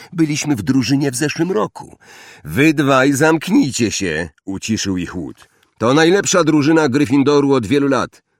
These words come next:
Wychodzimy po zwycięstwo. I wiem, że zwyciężymy”. Obrzucił ich groźnym spojrzeniem, jakby chciał dodać: „Albo przegramy”. „Dobra, już czas. Życzę wszystkim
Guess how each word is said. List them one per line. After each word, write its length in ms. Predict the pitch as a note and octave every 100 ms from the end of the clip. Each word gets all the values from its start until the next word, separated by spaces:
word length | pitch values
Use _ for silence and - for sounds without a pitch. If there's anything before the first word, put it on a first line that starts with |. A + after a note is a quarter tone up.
| -
Wychodzimy 520 | A#2 C#3+ C3 E3 E3
po 200 | D3 D3
zwycięstwo. 800 | - G#2+ D#3 F#3 C3 - C#2 - _ _ _ -
I 140 | A#2+
wiem, 400 | A2 G3 C3 E2 -
że 200 | - D3
zwyciężymy”. 760 | C#3 B2+ G3 F#3 C#3+ A#2+ - - _ _ -
Obrzucił 480 | D#2+ F2+ G2+ - C#2+
ich 220 | D2 C#2+
groźnym 440 | C#2 F#2+ F2 E2
spojrzeniem, 580 | D#2+ - E2 G2 A2 B2+ - -
jakby 240 | F2+ - G2+
chciał 280 | - G#2
dodać: 300 | G#2+ A2+ G#2 - -
„Albo 440 | G#2+ A#2+ A#2 C3
przegramy”. 720 | B2+ - B2 A2+ E2+ A1 - - - - - - -
„Dobra, 440 | C3+ D3+ D#3 D3+ - - -
już 320 | G#2 D#3+ -
czas. 420 | A#2+ C#2+ - - -
Życzę 460 | - - E3+ B2+
wszystkim 680 | C#3+ D#3 C3+ - D3 D#3 C3+